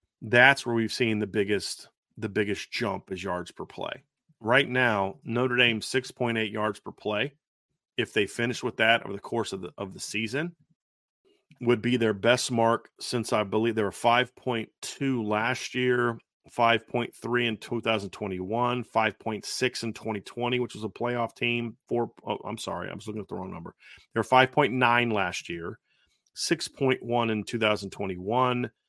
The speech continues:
six point two in twenty twenty, which was a playoff team, six three in nineteen, six flat in eighteen, which was a playoff team, six four in seventeen,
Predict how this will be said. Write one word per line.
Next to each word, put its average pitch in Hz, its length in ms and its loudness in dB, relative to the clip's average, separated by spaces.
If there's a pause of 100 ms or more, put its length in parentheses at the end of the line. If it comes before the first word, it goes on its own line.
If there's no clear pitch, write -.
(140)
six - 300 -2
point - 300 -2
two 120 300 4
in 107 100 -2
twenty 104 280 -4
twenty, 123 360 -2
which 117 140 -4
was 107 100 -6
a 107 40 -2
playoff 113 400 -2
team, 117 300 -2
six - 320 -8
three 117 300 -2
in 104 120 -2
nineteen, 117 720 -4 (400)
six - 440 -2
flat 120 460 2
in 110 180 -4
eighteen, 123 360 -2
which 107 100 -4
was 104 100 -4
a 104 60 -2
playoff 117 400 0
team, 117 440 0
six - 300 -6
four 123 560 4
in 104 140 -4
seventeen, 120 840 -4